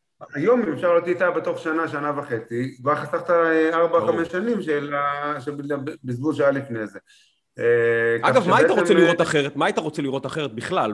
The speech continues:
Speaker 2: גם ברמת העיריות, גם ברמת המדינה, גם ברמת אליהו, ציין את החקיקה. מה אתה היית רוצה שישתנה בת-, בדבר הזה?
Speaker 1: יש,
Speaker 2: מה היית
Speaker 1: יש,
Speaker 2: חושב
Speaker 1: אני יודע
Speaker 2: שאולי
Speaker 1: ש-,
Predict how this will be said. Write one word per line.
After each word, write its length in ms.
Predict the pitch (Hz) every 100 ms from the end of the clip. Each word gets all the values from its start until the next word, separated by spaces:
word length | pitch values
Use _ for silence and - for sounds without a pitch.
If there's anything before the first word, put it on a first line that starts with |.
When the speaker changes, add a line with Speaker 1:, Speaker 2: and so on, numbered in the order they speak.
| 101
Speaker 2:
גם 180 | 120 156
ברמת 300 | 160 147 147
העיריות, 540 | 151 143 123 135 131 131
גם 140 | 143
ברמת 300 | 143 143 139
המדינה, 400 | 139 120 123 135
גם 160 | 127 143
ברמת 300 | 143 139 139
אליהו, 360 | 123 135 143
ציין 180 | 143 139
את 100 | 147
החקיקה. 460 | 131 123 127 - 151 - - _ -
מה 160 | 123 143
אתה 140 | -
היית 140 | 190
רוצה 260 | 185 143 165
שישתנה 520 | 156 143 - 127 117
בת-, 220 | 104 -
בדבר 440 | 113 110 98 95 98
הזה? 180 | 95 123 _ _ - 117
Speaker 1:
יש, 80 | 160
Speaker 2:
מה 80 | 147
היית 100 | 139
Speaker 1:
יש, 80 |
Speaker 2:
חושב 140 | 160 170
Speaker 1:
אני 80 | 160
יודע 200 | 147 180
Speaker 2:
שאולי 160 | 165
Speaker 1:
ש-, 60 | -